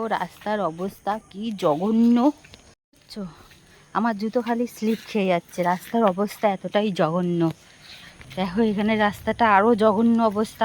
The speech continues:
খারাপ। জুতো পা হাঁটতে পারছি না, পা চিপকে যাচ্ছে পুরো ফেভিকুইকের মতো। এই, এই জুতো উঠছে না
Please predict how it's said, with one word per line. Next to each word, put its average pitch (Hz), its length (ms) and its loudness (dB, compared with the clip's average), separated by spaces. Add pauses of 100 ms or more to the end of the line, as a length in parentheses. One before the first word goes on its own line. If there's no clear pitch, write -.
(140)
খারাপ। 202 260 0 (680)
জুতো 214 300 0
পা 208 100 6 (140)
হাঁটতে 196 360 0
পারছি 226 300 -2
না, 214 60 2 (100)
পা - 80 4 (200)
চিপকে 269 400 2
যাচ্ছে 226 240 0 (100)
পুরো 233 140 4 (100)
ফেভিকুইকের 214 640 4 (100)
মতো। 185 200 -8 (1120)
এই, 320 80 0 (100)
এই 294 120 0
জুতো 254 220 -2
উঠছে 285 260 0
না 233 40 0